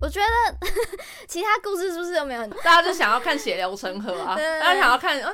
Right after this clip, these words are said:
Speaker 2: 你什么吵架过什么的，就不是最爱，
Speaker 1: 对，对，对。
Speaker 2: 最爱问这种问题吗？就是最爱问两个人，
Speaker 1: 对。
Speaker 2: 就是创业的人，就是说，
Speaker 1: 有没有吵架过？
Speaker 2: 哎，对，对，你们没有，就是
Speaker 1: 但其实我也觉得，
Speaker 2: 怎样吗？
Speaker 1: 严格来讲，我们没有在吵架。
Speaker 2: <laughs> 对，也没有吵，对啊，就是一个互相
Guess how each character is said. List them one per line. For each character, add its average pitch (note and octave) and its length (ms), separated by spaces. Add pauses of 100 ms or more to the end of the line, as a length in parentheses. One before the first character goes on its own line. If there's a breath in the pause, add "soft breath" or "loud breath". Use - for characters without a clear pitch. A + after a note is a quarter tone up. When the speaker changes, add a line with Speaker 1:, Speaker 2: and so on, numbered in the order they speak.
Speaker 2:
你 F4 80
什 E4+ 80
么 C#4+ 160
吵 A#3 220
架 C4+ 240
过 B3 280
什 A3+ 100
么 E3+ 120
的， - 80 (140 loud breath)
就 C4 180
不 C4 80
是 E4 60
最 B3 100
爱， E4+ 280
Speaker 1:
对， - 0
对， - 0
对。 - 60
Speaker 2:
最 E4 100
爱 D#4+ 120
问 D4+ 220
这 C#4+ 80
种 G3 100
问 A3+ 140
题 A3 140
吗？ F3 180
就 A3 60
是 C4 120
最 C4+ 120
爱 C4 120
问 B3+ 120
两 E3+ 180
个 F3 80
人， F3 180
Speaker 1:
对。 A#3 120
Speaker 2:
就 A3+ 40
是 A3+ 60
创 G#3+ 160
业 G#3 160
的 D3+ 60
人， E3+ 100
就 G3 80
是 G#3 60
说， G3+ 180 (200 loud breath)
Speaker 1:
有 C4 80
没 D#4+ 60
有 A4 80
吵 A#3+ 160
架 A3+ 220
过？ G#4+ 80
Speaker 2:
哎， G#4 40
对， G#4+ 80
对， G#4 100
你 C#4 80
们 D4 120
没 C#4+ 180
有， F#4+ 180 (120)
就 F4+ 140
是 F#4+ 220
Speaker 1:
但 C5 100
其 E4 140
实 C#4 80
我 C#4 120
也 B3+ 60
觉 G#3 120
得， G3 40
Speaker 2:
怎 G3+ 80
样 C4 140
吗？ G#3+ 400
Speaker 1:
严 C#4 180
格 F4 80
来 F4+ 180
讲， B3 160
我 A3+ 120
们 G#3+ 60
没 A#3 100
有 A3 80
在 A#3+ 120
吵 F3+ 380
架。 F#3 280
Speaker 2:
<laughs> - 40
对， E3 200
也 F3+ 60
没 C4 80
有 F#4 80
吵， - 320
对 B3+ 120
啊， F#3 180
就 B3 80
是 B3+ 460
一 G#3 100
个 F3+ 380
互 A#3+ 160
相 F3+ 280